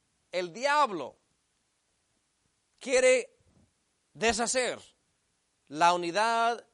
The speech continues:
entre hermanos en el cuerpo de Cristo. Después, versos cuatro a seis, hay siete diferentes unidades mencionadas.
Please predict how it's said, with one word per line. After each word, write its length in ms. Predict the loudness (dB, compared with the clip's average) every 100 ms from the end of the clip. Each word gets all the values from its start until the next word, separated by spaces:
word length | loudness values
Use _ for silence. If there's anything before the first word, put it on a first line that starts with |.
| _ -10
entre 340 | -8 -8 -10
hermanos 680 | -10 -8 -6 -8 -10 -12 -16
en 100 | -16
el 80 | -16
cuerpo 600 | -10 -8 -8 -12 -14 -14
de 400 | -14 -12 -12 -14 _ _ _ _
Cristo. 560 | -16 -16 -18 -20 -20 _ _ _ _ _ _ _ _ _ _ _ _ _ _
Después, 1000 | -8 -8 -6 -4 -4 -6 -10 -16 -20 _ _ _ _ _
versos 480 | -6 -4 -4 -8 -12
cuatro 420 | -2 -2 -2 -4
a 60 | -6
seis, 400 | -6 -8 -8 -10
hay 200 | -8 -6
siete 800 | -6 -6 -6 -6 -4 -4 -4 -10 _ _
diferentes 960 | -10 -8 -6 -4 -4 -6 -8 -8 -10 -10
unidades 840 | -10 -6 -2 -2 -2 -8 -10 -16 _ _ -18
mencionadas. 1040 | -10 -10 -10 -8 -4 -4 -6 -14 -20